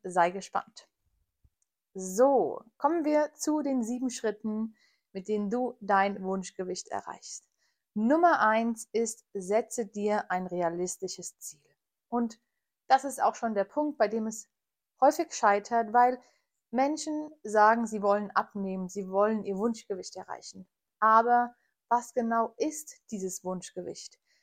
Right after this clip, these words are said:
Und um ein Ziel wirklich erreichen zu können, sollte dein Ziel smart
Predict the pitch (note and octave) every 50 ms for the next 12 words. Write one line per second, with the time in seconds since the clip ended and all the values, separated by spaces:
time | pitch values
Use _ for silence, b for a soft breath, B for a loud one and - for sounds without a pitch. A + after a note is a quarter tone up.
0 | _ _ _ - A#3+ A#3+ A#3+ A#3+ A#3+ A#3 _ - D4+ E4+ F4 - - C4 C4 B3+
1 | - - - C#4+ C#4+ D4+ D4 C4 A3+ A#3+ C#4 D4 D#4+ D#4+ - - B3 A#3+ A3+ -
2 | - A#3+ A3+ A3 A3 B3 C4+ B3+ - B3+ A#3+ - A3 G#3+ - - F#3+ F#3+ F#3+ F3+
3 | F3+ F3+ F3 F3 F3+ F#3 G#3+ A#3+ C4+ C4+ - C#4 C4+ C4 B3 G#3+ - G#3 G3+ G#3+
4 | G#3+ A3 A3+ A3+ A3 - - - A3 A3 A3 G#3+ A3 A3+ A3 _ _ _ _ _
5 | - - - F#3+ F#3 F#3 F#3+ G3 G3+ G#3+ A3+ A3 - -